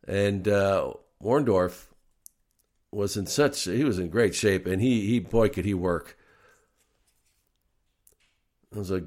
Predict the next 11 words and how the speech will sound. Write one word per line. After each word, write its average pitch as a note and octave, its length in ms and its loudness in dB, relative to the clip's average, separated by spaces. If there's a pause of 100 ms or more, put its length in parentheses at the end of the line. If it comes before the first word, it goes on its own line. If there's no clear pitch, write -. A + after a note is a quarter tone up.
(120)
a F#2+ 100 -6
great G#2 440 4
period, G2+ 400 6
and, F#2 200 0
and, G2+ 320 -2
uh, G2+ 280 0
you B2+ 100 4
know, A2 200 2
and G#2+ 100 0
it G2+ 120 -2
just - 480 -4